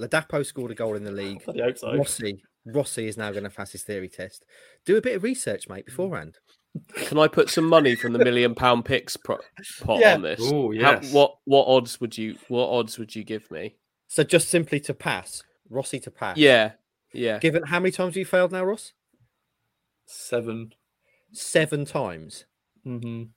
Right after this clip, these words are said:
Speaker 1: So you, s-, what is that? So you, you're getting up towards two hundred quid you've just spaffed off a wall on, on failing theory tests.
Speaker 2: I have technically passed it once, but 'cause, um, you know, obvious expiring
Speaker 1: Co-,
Speaker 2: stuff
Speaker 1: co-,
Speaker 2: happened.
Speaker 1: bloody covid.
Speaker 2: Yeah.
Speaker 1: Um, I'll give you,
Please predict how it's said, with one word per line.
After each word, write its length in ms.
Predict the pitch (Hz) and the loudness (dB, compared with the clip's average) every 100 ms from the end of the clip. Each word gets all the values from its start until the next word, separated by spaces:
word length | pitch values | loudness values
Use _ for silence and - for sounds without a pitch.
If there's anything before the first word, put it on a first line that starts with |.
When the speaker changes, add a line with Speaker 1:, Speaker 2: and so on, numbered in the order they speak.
| _ | _
Speaker 1:
So 140 | - | -4
you, 120 | 123 117 | -4 -4
s-, 160 | - - _ | -10 -14 _
what 340 | 131 123 143 | -12 -8 -8
is 100 | 104 | -6
that? 220 | 139 98 - _ | -8 -8 -12 _
So 140 | - | -10
you, 100 | 139 120 | -8 -8
you're 240 | 139 131 | -8 -6
getting 240 | 165 139 131 | -4 -4 -6
up 120 | - | -8
towards 420 | 127 113 107 - | -6 -4 -4 -6
two 160 | - 139 | -8 -6
hundred 240 | 120 113 | -6 -8
quid 260 | - 110 - | -4 -4 -2
you've 100 | 90 | -10
just 240 | - - - _ _ _ | -10 -12 -14 _ _ _
spaffed 480 | - - - 107 - | -2 0 2 0 -2
off 120 | 107 | -4
a 60 | 98 | -2
wall 380 | 104 95 82 - | 0 0 0 -6
on, 240 | 101 98 95 | -6 -6 -6
on 120 | 95 | -4
failing 360 | - 104 95 | 0 0 0
theory 300 | - 107 92 - | -2 0 0 -4
tests. 260 | 80 - | -8 -4
Speaker 2:
I 60 | 143 | 0
have 120 | 180 | 4
technically 280 | 220 175 170 | 4 4 2
passed 360 | 170 165 151 - | 6 8 8 4
it 80 | 117 | 2
once, 360 | 120 113 113 | 2 2 -8
but 280 | - 120 117 | -2 -2 0
'cause, 280 | 127 117 113 | -2 -4 -2
um, 340 | 113 110 110 117 | -4 -4 -8 -10
you 100 | 117 | -8
know, 160 | 107 107 _ - | -8 -12 _ -6
obvious 320 | 117 110 - | -4 -4 -6
expiring 680 | 76 - - 107 107 107 110 _ _ _ _ | -8 -6 -4 -4 -4 -8 -14 _ _ _ _
Speaker 1:
Co-, 220 | - 127 | 2 4
Speaker 2:
stuff 100 | 113 | 4
Speaker 1:
co-, 120 | - 135 | 2 2
Speaker 2:
happened. 180 | 113 110 - | 2 -2 -4
Speaker 1:
bloody 220 | 92 85 | -4 -6
covid. 480 | - 85 80 95 - _ _ - | -8 -8 -6 -10 -10 _ _ 0
Speaker 2:
Yeah. 180 | 117 | 2
Speaker 1:
Um, 100 | 113 127 | 4 6
I'll 120 | 143 | 4
give 240 | 147 123 131 | 4 -2 -2
you, 320 | 123 123 | -2 -2